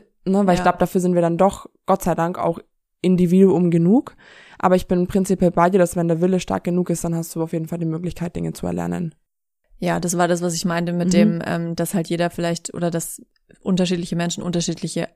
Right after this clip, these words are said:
Speaker 2: Art an Aufwand reinstecken müssen, um ein gewisses Level zu erreichen,
Speaker 1: Mhm.
Speaker 2: ja.
Speaker 1: Ja.
Speaker 2: Ähm, und ich meine damit auch nicht, dass jeder der Beste der Welt werden
Speaker 1: Ja,
Speaker 2: kann in dieser
Speaker 1: ja.
Speaker 2: Sache. Also
Speaker 1: Ja.
Speaker 2: das ist überhaupt nicht das, was ich meine, aber,
Speaker 1: Mhm.
Speaker 2: äh, dass du grundsätzlich alles, ja, erreichen kannst
Speaker 1: Mhm.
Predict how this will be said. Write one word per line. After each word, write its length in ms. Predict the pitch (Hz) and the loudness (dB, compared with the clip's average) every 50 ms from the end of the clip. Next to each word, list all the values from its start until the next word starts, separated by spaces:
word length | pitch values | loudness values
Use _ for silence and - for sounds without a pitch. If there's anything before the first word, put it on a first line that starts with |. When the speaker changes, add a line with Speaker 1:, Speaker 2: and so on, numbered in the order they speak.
| _ _ | _ _
Speaker 2:
Art 180 | - - - - | -4 -4 -2 -2
an 100 | 165 - | -4 -4
Aufwand 400 | - 156 165 - - 165 160 170 | -4 -4 -4 -4 -6 -6 -6 -4
reinstecken 520 | 160 165 165 - - - 170 - 185 165 | -4 -4 -4 -4 -4 -6 -4 -2 0 0
müssen, 220 | 165 170 - - 175 | 0 0 0 -2 -4
um 100 | 160 165 | -6 -4
ein 100 | 175 165 | -4 -4
gewisses 380 | 170 165 180 185 - - - | -4 -6 -8 -8 -10 -8 -4
Level 200 | 185 160 165 165 | -4 -2 -2 -4
zu 120 | - - - | -6 -6 -8
erreichen, 420 | 127 - - - - 175 175 196 208 | -8 -8 -8 -4 -2 0 2 2 2
Speaker 1:
Mhm. 40 | |
Speaker 2:
ja. 180 | 165 170 185 196 _ - - - | 2 -2 -6 -8 _ -12 -6 -2
Speaker 1:
Ja. 180 | 196 180 - - - - _ _ - | -2 -2 -2 -4 -10 -20 _ _ -10
Speaker 2:
Ähm, 440 | - 175 170 170 165 170 165 165 - _ _ _ - - | -6 -4 -2 -2 -2 -4 -6 -8 -10 _ _ _ -8 -4
und 80 | 190 | -4
ich 100 | 180 170 | -2 0
meine 220 | 180 180 180 180 170 | 2 2 2 2 2
damit 240 | 175 170 175 - - | 2 2 0 0 -2
auch 100 | 170 190 | 0 2
nicht, 220 | 202 202 - - | 2 0 0 -2
dass 120 | 175 - - | -4 -2 2
jeder 220 | 170 185 180 180 | 2 4 4 6
der 140 | 170 175 175 | 4 4 2
Beste 480 | - 175 175 - - 180 175 170 165 165 | 2 0 -2 -2 0 0 0 2 2 0
der 100 | 165 151 | 0 0
Welt 220 | 170 170 175 - | 0 0 0 0
werden 200 | 170 165 165 180 | 0 0 4 6
Speaker 1:
Ja, 120 | 190 185 175 | 6 4 4
Speaker 2:
kann 80 | 170 | 2
in 100 | 170 165 | 0 -2
dieser 160 | 160 165 185 170 | 2 2 2 2
Speaker 1:
ja. 60 | 165 | 2
Speaker 2:
Sache. 380 | 170 165 170 - 185 180 180 - - | 0 -2 -4 -4 -8 -10 -10 -8 -6
Also 160 | 196 185 175 | -4 -2 -2
Speaker 1:
Ja. 60 | 170 | -2
Speaker 2:
das 220 | 170 175 175 - - | -2 -2 -4 -4 -4
ist 100 | - - | -6 -4
überhaupt 320 | 165 175 175 175 - - | -2 0 -2 -2 -2 -2
nicht 120 | 180 - - | -6 -4 -4
das, 140 | 165 - | -6 -6
was 100 | 170 165 | -6 -8
ich 80 | 165 - | -6 -6
meine, 320 | 170 165 160 160 165 165 | -4 -4 -2 -4 -4 -4
aber, 260 | - 165 165 170 170 190 | -2 -2 -2 0 0 0
Speaker 1:
Mhm. 180 | 185 220 254 - - - - - - - - | 0 0 -2 -4 -10 -20 -20 -20 -20 -12 -4
Speaker 2:
äh, 200 | - 175 170 160 | 0 0 0 2
dass 220 | - 180 175 - | 0 -2 -2 -2
du 160 | - 185 175 | -4 -4 -4
grundsätzlich 840 | - - 175 180 180 - 185 190 - - - 196 185 190 - - _ - | -2 0 0 0 2 2 2 0 0 0 0 0 0 0 -2 -6 _ -2
alles, 420 | - - 180 190 190 185 - - 196 - _ _ _ _ _ _ _ _ _ _ _ _ _ - | 0 2 4 4 2 2 -2 -4 -6 -10 _ _ _ _ _ _ _ _ _ _ _ _ _ -4
ja, 180 | 160 170 160 156 | -2 0 0 -2
erreichen 600 | - - 175 160 165 165 185 190 - 170 160 170 - - | -2 -2 0 2 2 2 2 0 -2 -6 -8 -8 -10 -10
kannst 340 | - - - 180 175 - | -8 -6 -6 -6 -6 -4
Speaker 1:
Mhm. 300 | 202 196 180 202 208 208 | -4 -2 0 0 -2 -4